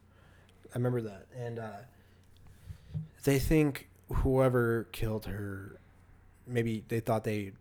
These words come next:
killed her originally by knocking her out, and then it wasn't until they started showing signs of life that they,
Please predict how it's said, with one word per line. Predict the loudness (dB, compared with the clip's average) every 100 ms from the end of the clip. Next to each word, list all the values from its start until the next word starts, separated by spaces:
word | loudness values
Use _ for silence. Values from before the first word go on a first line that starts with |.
| -20 -20 -2
killed | 4 6 6
her | 4
originally | 4 0 4 4
by | 4 2
knocking | 0 -2 -2
her | 0 0
out, | 2 0 -2 -20 -20 -20 -20 -20 -20 -20 -6
and | 2 4
then | 6 4
it |
wasn't | 2 2 0
until | 0
they | 0
started | 0 0 0
showing | 0 0 -2
signs | -4 -6 -4
of |
life | -6 -4 -6 -10 -10
that | -10 -10
they, | -8 -6 -6